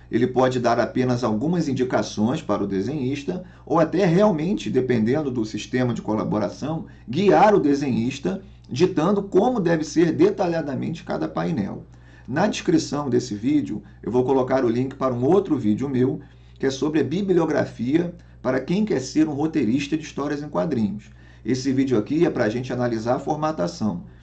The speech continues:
É muito importante, então, esse vídeo não vai ensinar a gente a escrever, né, uma história em quadrinhos.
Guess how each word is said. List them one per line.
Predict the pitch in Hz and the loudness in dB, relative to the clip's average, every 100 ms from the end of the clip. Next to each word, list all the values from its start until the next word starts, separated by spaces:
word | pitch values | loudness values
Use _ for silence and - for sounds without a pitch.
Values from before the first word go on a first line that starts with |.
| - - | -20 -10
É | 110 | -4
muito | 117 160 175 | -2 0 0
importante, | 156 131 127 131 131 | 2 0 0 -4 -6
então, | - 131 175 - - - | -4 -2 -2 -6 -14 -12
esse | 101 120 | -6 -2
vídeo | 120 135 139 | 0 0 0
não | 165 | 0
vai | 135 139 | 0 -2
ensinar | 143 123 113 | -2 -4 -2
a | 107 | -2
gente | 107 123 | -4 -4
a | 120 | -8
escrever, | - 180 208 147 135 147 - - - | -4 2 2 4 0 0 -8 -20 -8
né, | 104 107 139 | 0 2 2
uma | 117 | -2
história | 113 - 104 110 | -4 -2 0 0
em | - | 0
quadrinhos. | 170 113 127 101 92 - | -2 0 -2 -2 -6 -16